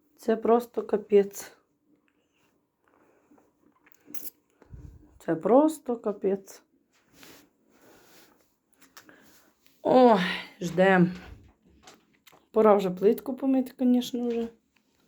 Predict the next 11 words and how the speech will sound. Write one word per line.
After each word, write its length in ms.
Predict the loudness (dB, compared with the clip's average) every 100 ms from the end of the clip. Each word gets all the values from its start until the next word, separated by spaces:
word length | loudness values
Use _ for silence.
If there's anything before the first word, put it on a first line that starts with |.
| _ _ _ -6
Нема 200 | 0 0
коли 300 | 0 2 2
з 80 | 2
роботою. 680 | -2 -2 -4 -2 -4 -2 -8 _ _ _
З 160 | -4
цією 240 | 4 6 6
роботою 500 | 4 2 2 2 2
нема 280 | 2 2
коли 520 | 2 2 4 4 2 -4 _ _ _ _ _ _ _ _ _ -10
мити 640 | -4 0 2 2 0 -4
її. 520 | 0 2 2 0 -6